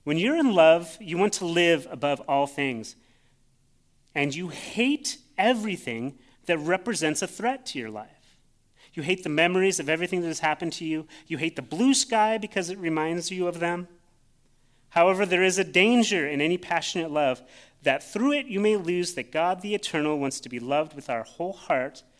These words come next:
not to the detriment of earthly love or to diminish it, but as the strong voice in which our other voices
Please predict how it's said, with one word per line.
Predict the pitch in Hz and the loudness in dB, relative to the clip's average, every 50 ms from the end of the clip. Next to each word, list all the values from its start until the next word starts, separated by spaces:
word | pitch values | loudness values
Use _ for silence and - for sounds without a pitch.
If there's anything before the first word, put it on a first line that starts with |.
| _ _ _ - | _ _ _ -10
not | 143 156 175 214 269 311 311 - - - - | -4 0 2 2 2 2 -2 -6 -12 -12 -10
to | - 277 | -8 -8
the | 247 285 277 | -6 -6 -6
detriment | - - 196 208 202 - - - 214 208 196 196 - - | -4 -2 -2 0 0 -2 -4 -2 0 0 0 0 -2 -10
of | 156 - - 143 | -14 -12 -10 -10
earthly | 131 - - 139 123 | -8 -8 -6 -6 -6
love | 117 117 113 113 123 131 - _ | -4 -6 -6 -6 -8 -10 -12 _
or | - 143 - | -12 -10 -8
to | - 160 | -8 -6
diminish | 139 170 156 151 160 208 262 262 - - - | -4 -2 -2 0 2 2 2 0 -2 -4 -8
it, | 107 117 - _ _ _ _ _ _ _ _ _ _ _ _ _ _ _ _ _ _ _ _ _ _ _ _ _ _ _ - | -12 -14 -16 _ _ _ _ _ _ _ _ _ _ _ _ _ _ _ _ _ _ _ _ _ _ _ _ _ _ _ -6
but | 165 165 | -2 2
as | 180 185 170 | 2 2 2
the | 175 180 | 0 -2
strong | - - - - - - 196 214 226 247 277 277 254 | -2 -2 -2 -4 -4 0 2 4 4 4 4 2 2
voice | 202 160 170 175 175 180 175 - - | 2 2 2 2 2 2 0 -2 -4
in | - 220 147 143 | -6 -6 -4 -2
which | 135 143 135 - - | -2 -2 -4 -4 -4
our | 160 123 123 - | -2 -4 -2 0
other | - 170 208 214 | 0 2 2 2
voices | 170 170 170 170 160 - - 170 165 160 - | 0 0 0 0 0 -2 -4 -6 -6 -8 -8